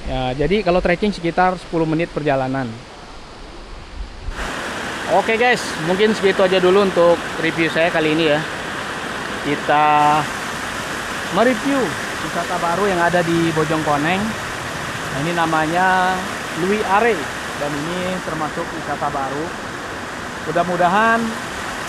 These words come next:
bisa menjadi informasi dan sangat re-, rekomendasi menurut saya kalau nanti kalian datang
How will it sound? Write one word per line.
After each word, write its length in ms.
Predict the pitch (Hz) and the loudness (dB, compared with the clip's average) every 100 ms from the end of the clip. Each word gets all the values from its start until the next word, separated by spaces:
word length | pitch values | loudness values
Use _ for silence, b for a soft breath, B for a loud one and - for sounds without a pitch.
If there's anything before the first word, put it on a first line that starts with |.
| - - - - - | -8 -8 -8 -8 -6
bisa 240 | 160 190 190 | 0 2 4
menjadi 240 | 185 180 180 | 4 4 2
informasi 640 | 175 175 175 208 220 220 226 220 - - | 2 4 2 2 2 2 0 -2 -6 0
dan 160 | 165 175 - | 2 2 2
sangat 320 | 226 240 262 - | 4 4 2 4
re-, 160 | 233 226 - - | 2 2 0 -2
rekomendasi 560 | 208 220 220 208 202 240 226 | 0 2 4 4 4 4 2
menurut 240 | 202 196 | 4 4
saya 400 | 175 175 196 214 208 - 170 | 4 4 6 4 0 0 2
kalau 160 | 180 | 4
nanti 240 | 175 170 180 | 2 0 0
kalian 560 | 170 170 170 170 190 | 2 2 2 2 2
datang 320 | 165 156 175 | 2 4 2